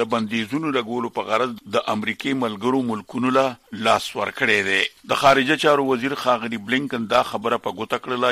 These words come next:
چې د سویډن او د فنلند فوجونه کوسوو، افغانستان، عراق او لیبیا کې امریکنو او نیټو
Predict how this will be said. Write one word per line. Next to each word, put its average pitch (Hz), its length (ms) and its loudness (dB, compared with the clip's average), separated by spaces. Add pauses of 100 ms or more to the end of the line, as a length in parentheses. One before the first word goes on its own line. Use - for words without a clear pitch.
چې 123 60 -8
د 98 100 -8 (140)
سویډن 107 340 -4
او 117 140 -4
د - 160 -8
فنلند 110 540 -4
فوجونه 101 440 -4 (300)
کوسوو، 120 680 -2 (240)
افغانستان، 98 800 -2 (220)
عراق 110 280 2 (140)
او 104 100 -6
لیبیا 127 400 2 (100)
کې 98 440 -6
امریکنو 110 480 -2 (220)
او 104 40 -2 (120)
نیټو 107 300 -4